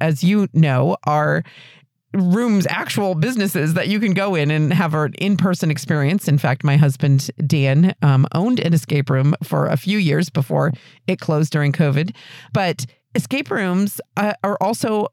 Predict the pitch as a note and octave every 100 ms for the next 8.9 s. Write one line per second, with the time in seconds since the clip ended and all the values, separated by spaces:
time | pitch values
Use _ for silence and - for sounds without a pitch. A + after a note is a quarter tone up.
0 | - - - F#3 G3+ G#3+ G3+ - F#3 F3
1 | D3 G3 C#4+ A3 - - D#3+ - D#3+ E3
2 | F#3 F3+ G3+ C4+ C4 E3 - G3 C#4+ D4+
3 | D4+ B3+ G#3 - E3 D3 - A2+ - F3+
4 | G3+ B3 G#3+ F3+ F3 D#3 D3 D3 D#3 D3
5 | - E3 F#3+ D3+ - D3+ C#3 D3 E3 F3
6 | F3 D#3+ D3+ C#3+ C#3 C#3 C#3+ C3+ - D3
7 | C#3 D3 - C#3+ C#3 C3+ C3+ C3 C3 -
8 | D3+ C#3+ C3+ C#3+ C#3 C3 C3 A#2